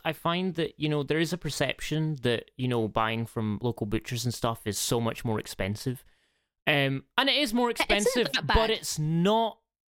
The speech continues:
Speaker 1: as expensive as we perceive it to be.
Speaker 2: Mm-hmm.
Speaker 1: Um, and, you know, for what you're getting as well. Like,
Speaker 2: Oh, the quality's insane.
Speaker 1: the quality is just
Speaker 2: Um,
Speaker 1: so good.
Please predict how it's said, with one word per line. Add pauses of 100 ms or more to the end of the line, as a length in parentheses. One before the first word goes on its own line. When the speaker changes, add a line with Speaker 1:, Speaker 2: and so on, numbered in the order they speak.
Speaker 1:
as
expensive (140)
as
we (320)
perceive
it
to
be. (880)
Speaker 2:
Mm-hmm.
Speaker 1:
Um, (760)
and,
you
know,
for
what
you're
getting (260)
as
well. (200)
Like,
Speaker 2:
Oh,
the
quality's
insane.
Speaker 1:
the
quality
is
just
Speaker 2:
Um,
Speaker 1:
so
good.